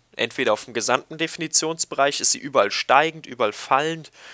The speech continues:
äh, gibt es da Abschnitte, wo sie dann vielleicht steigt oder fällt, wenn's halt nicht komplett gleichbleibend ist auf dem gesamten Definitionsbereich.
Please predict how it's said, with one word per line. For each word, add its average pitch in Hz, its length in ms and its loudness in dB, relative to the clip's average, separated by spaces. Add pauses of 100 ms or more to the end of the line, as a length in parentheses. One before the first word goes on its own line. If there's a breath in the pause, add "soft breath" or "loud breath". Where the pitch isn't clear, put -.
(220 loud breath)
äh, 123 220 0
gibt - 380 -10
es - 220 0
da 104 180 8
Abschnitte, 175 760 -2
wo 147 100 -4
sie 143 160 -2
dann 139 140 0
vielleicht - 340 -4
steigt 147 440 4
oder 127 120 -2
fällt, 143 540 -2
wenn's - 340 -2
halt 110 200 -6
nicht - 220 -6
komplett - 600 -4
gleichbleibend 120 680 0
ist - 180 -2
auf 113 140 -6
dem 123 100 -16
gesamten 117 380 -2
Definitionsbereich. 127 1120 -4